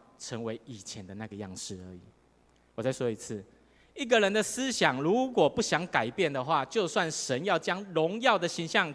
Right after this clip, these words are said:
给你，你依然还是觉得你是从猴子演变而来的。所以思想非常的重要。你的思想如果没有改变，你没有办法得着一个新的生命，甚至是祝福的生命。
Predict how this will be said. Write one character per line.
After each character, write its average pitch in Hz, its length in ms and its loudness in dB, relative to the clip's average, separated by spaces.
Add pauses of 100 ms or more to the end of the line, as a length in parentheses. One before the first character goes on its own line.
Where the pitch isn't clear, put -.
给 143 160 -2
你， 156 220 -2 (380)
你 143 180 -6
依 208 160 -2
然 143 200 4
还 135 140 -2
是 151 160 -6
觉 139 220 0
得 131 200 2 (140)
你 110 80 -10
是 147 160 -4
从 110 260 -6 (200)
猴 123 240 -2
子 165 200 -2 (380)
演 98 220 -12
变 110 280 -8
而 95 120 -12
来 85 260 -14
的。 95 80 -20 (640)
所 302 160 0
以 254 60 2
思 302 340 0
想 147 320 2 (300)
非 160 180 -2
常 120 160 -8
的 107 80 -6
重 107 260 -4
要。 101 220 -6 (520)
你 202 100 0
的 233 120 4
思 302 320 0
想 180 260 4
如 214 160 4
果 180 200 4
没 147 180 0
有 185 160 2
改 113 240 -2
变， 127 300 -2
你 117 100 -4
没 139 320 -2
有 220 120 0
办 202 220 0
法 123 160 0
得 143 300 0
着 143 220 0
一 156 60 -2
个 139 120 -4
新 180 580 -2
的 139 100 -2
生 131 220 -2
命， 131 240 -4 (320)
甚 165 180 -2
至 165 200 2 (800)
是 131 160 -8
祝 131 220 -6
福 - 160 -14
的 98 100 -18
生 95 220 -14
命。 92 160 -16